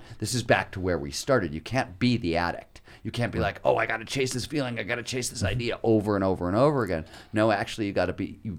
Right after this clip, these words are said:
Speaker 1: gotta, like, be at your peak and go, "All right, I'm gonna walk away from that for,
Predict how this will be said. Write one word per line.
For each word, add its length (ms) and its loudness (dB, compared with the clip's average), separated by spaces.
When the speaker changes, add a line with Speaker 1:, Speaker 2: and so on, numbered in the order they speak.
Speaker 1:
gotta, 340 0
like, 240 -4
be 120 0
at 140 -6
your 80 -2
peak 320 0
and 120 -2
go, 240 4
"All 80 2
right, 120 8
I'm 80 4
gonna 140 2
walk 220 4
away 160 2
from 180 -6
that 180 -8
for, 280 -6